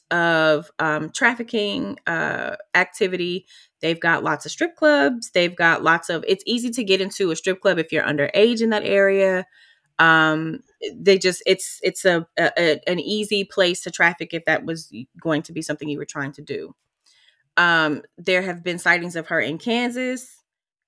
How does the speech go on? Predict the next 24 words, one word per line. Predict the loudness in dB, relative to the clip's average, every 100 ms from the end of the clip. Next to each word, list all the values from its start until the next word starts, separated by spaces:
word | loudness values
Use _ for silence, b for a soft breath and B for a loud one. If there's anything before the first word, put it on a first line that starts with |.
| -10
New | -4 2
Mexico, | 2 2 -4 0 4 4 2
and | -2 0
Arizona. | 0 0 -2 0 0 0 0 0 -4 -8 _ _ _ _ -20 -2
Uh, | 2 4 4
Lashaya | 0 4 4 6 4
was | 0
an | 0
honor | 0 2 0
student | -4 -6 -2 -4
at | -2
George | -4 -2
Washington | -2 -4 -6 -8
High | -2 -2
School | -2 0 0
at | 0
the |
time | -4 -2 -2
of | -4
her |
disappearance. | -6 -6 -8 -6 -4 -4 -6 -14 -20 _ _ _ _ _ _ B B B B _
She | -8 -4 -4 -2 -2 -2
had | 2 2 2 0
really, | -2 -2 -2 -6 -6 -10